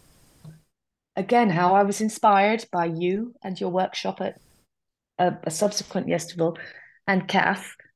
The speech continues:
to, to take the kids out and walk one of the pilgrim paths in Spain. And that's a journey we started five years ago. We're still doing it. We haven't finished it. We didn't do it all in one go. We've done, you know, we've done three stints,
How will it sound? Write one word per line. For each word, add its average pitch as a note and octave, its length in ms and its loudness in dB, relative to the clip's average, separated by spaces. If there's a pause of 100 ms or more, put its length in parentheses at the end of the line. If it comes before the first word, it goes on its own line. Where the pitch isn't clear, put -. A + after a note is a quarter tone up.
(440)
to, - 260 -2
to A3+ 140 -6
take A#3 260 0
the A#3+ 40 -2
kids C#4 320 0
out D#3+ 320 2
and F3 140 -2
walk G#3+ 340 2
one G#3 120 -2
of G3+ 80 -6
the G#3+ 80 -14
pilgrim D4 360 0
paths D#3+ 360 -2
in F3 100 -6
Spain. E3+ 640 -4 (680)
And G#3+ 100 6
that's B3+ 200 2
a B3 40 6
journey A3 380 6
we F#3+ 140 4
started F#3+ 520 0
five F3+ 420 4
years F3 280 -2
ago. D#3+ 440 -2 (380)
We're E4 80 0
still A3 260 4
doing D#3+ 320 4
it. B3 220 0
We A3+ 120 0
haven't C#4 260 -4
finished D#3+ 380 -4
it. C#4 120 2 (200)
We D#4+ 80 -4
didn't F#3 260 -4
do D#3+ 180 0
it D#3+ 80 2
all D#3 180 2
in D3+ 120 -4
one D3+ 200 -4
go. D3 400 -6 (1120)
We've G3 200 -2
done, A3+ 280 2
you G#3+ 80 0
know, F3+ 160 -2
we've G#3 180 -6
done G#3+ 180 -4
three C#4 320 -8
stints, - 600 -4